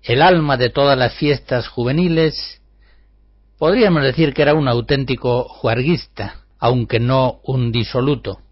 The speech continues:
Después de una enfermedad grave, cuando tenía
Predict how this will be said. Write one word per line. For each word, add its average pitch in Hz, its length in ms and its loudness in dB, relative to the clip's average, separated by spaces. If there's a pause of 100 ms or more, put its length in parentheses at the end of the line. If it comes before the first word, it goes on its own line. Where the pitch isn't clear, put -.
(1300)
Después 143 400 0
de 180 80 2
una 156 160 2
enfermedad 143 640 0 (140)
grave, 151 580 2 (340)
cuando 135 320 -2
tenía 160 540 2